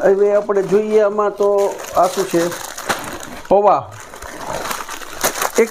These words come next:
કિલો પૌવા, પૌવા બટેટા બહુ ભાવે ને, એટલે એક કિલો આપણે આ જે છે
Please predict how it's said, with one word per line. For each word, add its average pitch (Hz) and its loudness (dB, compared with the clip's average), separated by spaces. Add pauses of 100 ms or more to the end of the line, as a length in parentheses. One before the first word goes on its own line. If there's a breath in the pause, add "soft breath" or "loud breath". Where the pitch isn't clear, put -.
કિલો 226 2
પૌવા, 202 2 (1400)
પૌવા 190 6
બટેટા 190 -2
બહુ 190 2
ભાવે 208 2
ને, 139 -6 (1700)
એટલે 170 4
એક 208 -8
કિલો 202 2
આપણે 185 -2
આ 208 0 (720)
જે 175 6
છે 196 4